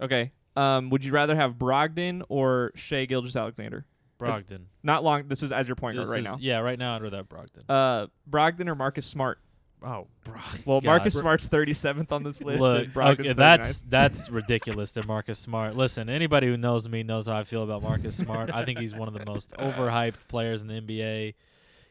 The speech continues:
Speaker 2: He is a zero on offense.
Speaker 1: All right.
Speaker 2: He's a great defensive player,
Speaker 1: He's a
Speaker 2: but he's
Speaker 1: three-point
Speaker 2: a
Speaker 1: shooter, though, right?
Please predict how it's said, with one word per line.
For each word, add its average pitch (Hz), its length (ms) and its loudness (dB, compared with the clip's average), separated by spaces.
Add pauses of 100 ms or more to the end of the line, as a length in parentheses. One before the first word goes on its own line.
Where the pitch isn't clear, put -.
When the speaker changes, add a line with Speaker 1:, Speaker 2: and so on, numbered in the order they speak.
Speaker 2:
He 123 640 -2 (400)
is 104 600 -8 (260)
a 101 600 -6 (400)
zero 110 500 -2
on 101 180 -8
offense. 92 720 -14
Speaker 1:
All 139 60 -8 (100)
right. 151 200 2
Speaker 2:
He's 156 120 2
a 156 60 0
great 170 220 0
defensive 190 400 -6
player, 82 260 -10
Speaker 1:
He's - 160 -4
a - 60 -4
Speaker 2:
but - 80 -10
he's - 80 0
Speaker 1:
three-point 120 220 2
Speaker 2:
a 120 40 -4
Speaker 1:
shooter, 120 220 0
though, 110 120 -2
right? 117 260 -4